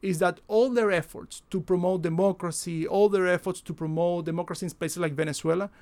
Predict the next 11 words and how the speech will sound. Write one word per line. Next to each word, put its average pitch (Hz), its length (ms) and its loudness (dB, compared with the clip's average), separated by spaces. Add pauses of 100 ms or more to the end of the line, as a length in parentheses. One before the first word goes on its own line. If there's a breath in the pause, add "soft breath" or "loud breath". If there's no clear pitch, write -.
(280 soft breath)
will 190 180 6
be 220 260 2
undermined, 190 680 2 (380 soft breath)
uh, 170 200 0 (120)
if, 247 500 0
uh, 156 340 0
people 175 280 -4
don't 170 200 -4
have 165 180 -4 (100)
financial 156 680 -4
access. - 540 -12